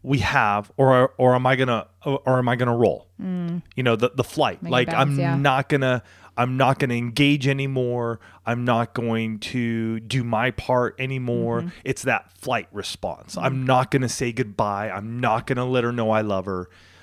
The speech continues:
Speaker 1: Um, I think it's those pieces. So I see that from, am I gonna fight or am I gonna flight?
Speaker 2: Mm-hmm.
Speaker 1: And when I say fight, I'm, I'm, like, fighting for, we're gonna go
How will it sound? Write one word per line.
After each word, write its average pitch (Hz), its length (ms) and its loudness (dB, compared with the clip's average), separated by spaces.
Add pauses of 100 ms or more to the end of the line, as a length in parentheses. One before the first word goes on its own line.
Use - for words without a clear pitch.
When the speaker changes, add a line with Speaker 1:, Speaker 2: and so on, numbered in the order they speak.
(180)
Speaker 1:
Um, 87 280 -12
I 110 80 -4
think 123 180 -6
it's 110 140 -6
those 113 320 4
pieces. 104 420 -6
So 107 160 -2
I 113 80 0
see 113 240 -6
that 101 340 0
from, 98 380 -4 (540)
am 107 100 -6
I 117 60 -2
gonna 117 140 0
fight - 340 -2
or 117 100 -4
am 113 100 -2
I 113 60 0
gonna - 140 -2
flight? - 340 -10
Speaker 2:
Mm-hmm. 190 280 -6 (100)
Speaker 1:
And 143 100 2
when 160 100 2
I 175 60 2
say 160 180 0
fight, 117 240 2
I'm, 117 200 2
I'm, 123 160 2
like, 113 200 0
fighting 110 360 0
for, 113 500 4
we're 104 140 -2
gonna 120 180 -2
go 101 300 0